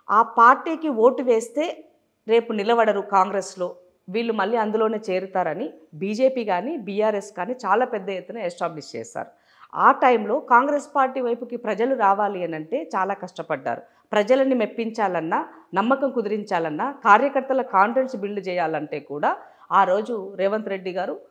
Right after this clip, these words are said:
స్వయాన తను కొన్ని మాటలు చెప్పారు. ఏమని? "పార్టీ ఫిరాయిస్తే రాళ్లతోన రువ్వండి, లోకల్ బాడీలో వాళ్ళకి బీఫామ్ ఇచ్చేటప్పుడు వాళ్ళకు బాండ్ పేపర్ పైన సంతకాలు చేసుకొని ఇవ్వండి" అని ఇలాంటి స్టేట్మెంట్లతోనే చేశారు. ఎస్, దానికైనా కట్టుబడి ఉన్నారు.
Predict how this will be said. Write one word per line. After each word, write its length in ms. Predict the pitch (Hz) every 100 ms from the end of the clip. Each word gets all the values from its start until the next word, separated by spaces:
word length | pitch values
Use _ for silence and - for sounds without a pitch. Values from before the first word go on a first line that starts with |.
| _
స్వయాన 560 | _ - 196 226 277 302
తను 220 | 311 233
కొన్ని 220 | 208 185
మాటలు 320 | 175 156 165 165
చెప్పారు. 420 | 135 - 135 - 165
ఏమని? 420 | 214 214 196 202 _ _ _ _ -
"పార్టీ 320 | 214 254 302
ఫిరాయిస్తే 760 | 262 254 247 233 233 - 269
రాళ్లతోన 540 | 269 208 226 233 220 226
రువ్వండి, 520 | 190 180 175 170 170 _ _
లోకల్ 380 | 185 262 277 294
బాడీలో 460 | 262 262 262 262
వాళ్ళకి 500 | 247 233 233 240 247
బీఫామ్ 440 | 196 214 233 254 233
ఇచ్చేటప్పుడు 580 | 220 233 220 208 233 285
వాళ్ళకు 440 | 233 208 214 208
బాండ్ 360 | 170 190 233 233
పేపర్ 260 | 214 202 196
పైన 140 | 185
సంతకాలు 560 | 180 180 185 190 185 170
చేసుకొని 320 | 165 - 160
ఇవ్వండి" 440 | 151 165 147 170 - 185
అని 260 | 247 269
ఇలాంటి 400 | 208 226 220 214
స్టేట్మెంట్లతోనే 680 | 214 202 202 208 185 - 208 208
చేశారు. 300 | 139 - - - _ _ 185
ఎస్, 360 | 285 - -
దానికైనా 420 | 180 185 180 180
కట్టుబడి 420 | 175 160 202 220 226
ఉన్నారు. 560 | 214 220 226 370 -